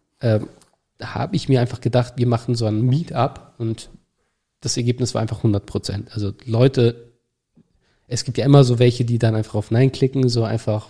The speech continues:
weil, keine Ahnung, so, die haben aber auch gar keinen Bezug zu mir, zu uns,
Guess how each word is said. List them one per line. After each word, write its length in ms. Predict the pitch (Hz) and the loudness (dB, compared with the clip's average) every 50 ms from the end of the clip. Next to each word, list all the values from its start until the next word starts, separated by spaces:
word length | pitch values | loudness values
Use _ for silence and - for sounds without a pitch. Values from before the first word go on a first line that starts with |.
| - | -10
weil, 340 | 117 107 107 104 104 104 101 - _ _ _ _ _ _ | -8 -6 -6 -4 -4 -6 -8 -10 _ _ _ _ _ _
keine 260 | - - 117 107 107 | -10 -8 -6 -4 -2
Ahnung, 340 | 113 123 127 127 127 127 117 120 - _ _ _ _ | -2 -2 -2 -2 -2 -4 -6 -8 -14 _ _ _ _
so, 240 | _ - 107 - - - _ _ | _ -12 -10 -10 -10 -12 _ _
die 240 | 113 117 107 101 98 | -20 -14 -12 -6 -2
haben 140 | 120 123 123 | 0 0 0
aber 160 | 123 113 110 | 0 -2 -4
auch 140 | 110 - - | -6 -6 -6
gar 100 | 117 110 | -6 -6
keinen 180 | - - 117 110 | -4 -4 -4 -4
Bezug 460 | 110 107 - - - 143 139 - - | -4 -6 -6 -6 -6 -6 -6 -6 -10
zu 220 | - - - - | -16 -16 -12 -8
mir, 260 | 123 120 127 135 135 131 | -4 0 2 2 2 0
zu 160 | - - - | -2 -4 0
uns, 320 | 147 151 175 175 170 - | 0 2 2 0 -4 -8